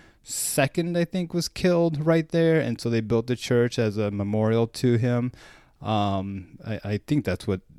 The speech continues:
the, the reason, but it's super beautiful though. Um,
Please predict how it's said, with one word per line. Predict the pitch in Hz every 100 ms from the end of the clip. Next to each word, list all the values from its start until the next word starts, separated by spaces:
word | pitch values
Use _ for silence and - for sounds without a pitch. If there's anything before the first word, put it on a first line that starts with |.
| -
the, | 120 117
the | 110
reason, | 104 104 104
but | 101 104
it's | -
super | 180 143 110
beautiful | 110 107 - 98
though. | 98 - - - - _
Um, | - 123 113 104 101